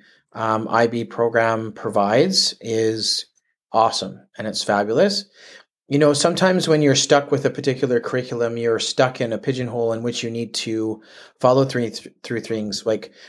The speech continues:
when you've got your central ideas and, uh, the themes that go along with I B, it allows the students to explore all kinds of different areas. So you're not saying,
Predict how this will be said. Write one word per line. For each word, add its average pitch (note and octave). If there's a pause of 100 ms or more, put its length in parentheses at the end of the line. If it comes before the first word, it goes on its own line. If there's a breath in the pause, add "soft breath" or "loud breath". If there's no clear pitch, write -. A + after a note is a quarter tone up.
when A#2
you've B2
got C#3+
your C3+
central C3+
ideas A#2+
and, A2+
uh, A2+
the A2
themes C3+
that B2+
go B2
along B2
with B2+
I A#2
B, A2+ (260 soft breath)
it A#2+
allows B2+
the B2
students B2
to A#2+
explore B2 (260 soft breath)
all C3
kinds C3+
of A#2+
different A#2+
areas. A#2+
So B2
you're A#2+
not C3
saying, C3